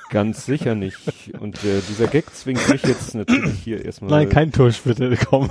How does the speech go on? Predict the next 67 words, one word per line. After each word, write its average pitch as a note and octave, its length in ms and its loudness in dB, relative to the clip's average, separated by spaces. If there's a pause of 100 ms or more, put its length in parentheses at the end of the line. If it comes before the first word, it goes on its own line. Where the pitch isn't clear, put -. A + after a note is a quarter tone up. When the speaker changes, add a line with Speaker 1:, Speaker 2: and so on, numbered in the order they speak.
(100)
Speaker 2:
so E3+ 120 6
schlimm D3 220 0
war C3 140 6
der A#2 160 2
auch C3 100 0
nicht. G#2 140 -4
Speaker 1:
Nein, C#3+ 180 0
nein, E3+ 240 0
nein, A#2+ 140 2
nein. B2 180 2
Äh, A2 160 -6 (220)
das, G2 100 -8 (180)
die F#2 60 -6
Mühe A2+ 200 -2
mache D#3 180 -2
ich G#2+ 80 -6
mir A#2+ 100 -2
nicht, C#3 220 0
aber G2+ 100 4
ich F#2 100 -4
muss A2+ 160 -4
eine A2 100 -4
leere G2+ 200 2
Kapitelmarke G2 720 -2
machen, C3+ 240 0
weil E3+ 140 2
ich D#3 80 -2
hatte A2+ 160 4
schon C#3+ 280 -2 (200)
Speaker 2:
<laughs> - 240 -10
Speaker 1:
das - 340 0
Knöpfchen G2+ 400 -4
gedrückt. - 220 -4
Speaker 2:
Das - 80 -12
fängt B2+ 280 -2
ja A#2+ 60 0
gut A2+ 220 -8
an A2 160 0
heute. F#2 220 -2
Speaker 1:
Ja. C#3 160 4 (800)
Äh, D#3 420 6
und D#3 100 4
dann G3 100 4
gibt's G3 160 -4
noch F#3+ 100 4
einen D#3 160 2
Non-Non-Menschen, E3+ 720 2
weil D#3 260 6
es - 220 -4
folgt E3+ 360 0
uns D3 200 -4
noch E3+ 160 0
jemand E3 380 4
und D3 180 -4
da C#3+ 120 6
war C#3 140 6
ich D3 100 2
schon C3+ 140 -2
gleich A#2+ 260 0
am D3+ 60 0
Überlegen, C3+ 380 2
ob - 160 -4
ich B2+ 100 -8
den C3 160 2
erwähne, A#2+ 380 2
weil, A#2 280 6
äh, G2 440 -2